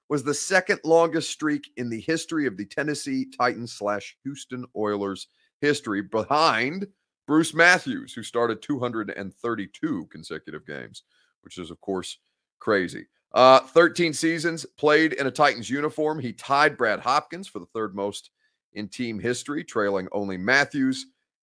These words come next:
and Elvin Bethea, who has played, uh, uh,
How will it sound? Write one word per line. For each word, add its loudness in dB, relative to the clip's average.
and 0
Elvin 4
Bethea, 2
who -8
has -8
played, -2
uh, 2
uh, 0